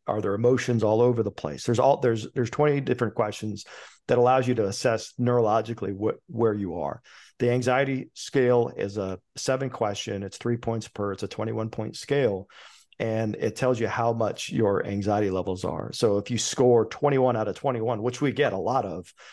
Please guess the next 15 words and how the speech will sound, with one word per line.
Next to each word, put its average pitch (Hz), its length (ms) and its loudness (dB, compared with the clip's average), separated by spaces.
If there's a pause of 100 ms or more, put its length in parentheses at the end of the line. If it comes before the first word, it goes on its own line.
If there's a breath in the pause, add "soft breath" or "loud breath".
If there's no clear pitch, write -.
(360 loud breath)
you 135 180 6
have 107 420 0
severe 127 500 2
anxiety, 104 640 -4
like 92 200 -4
everyday 110 560 0
anxiety, 101 520 -2
you 90 100 -4
know, 87 120 -4
but 98 180 -2
if 98 100 -8
you're 117 120 2
like, 101 200 -2
maybe 135 240 0
you're 110 200 -2